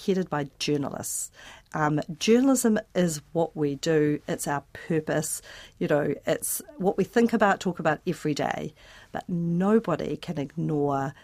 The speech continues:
the realities of a changing market, changing consumer needs, all of those things. I think what we say to the, the journalists is, you know,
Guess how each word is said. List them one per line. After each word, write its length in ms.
the 80
realities 600
of 160
a 480
changing 440
market, 680
changing 340
consumer 580
needs, 440
all 240
of 80
those 200
things. 280
I 120
think 260
what 180
we 160
say 220
to 80
the, 160
the 80
journalists 400
is, 280
you 80
know, 160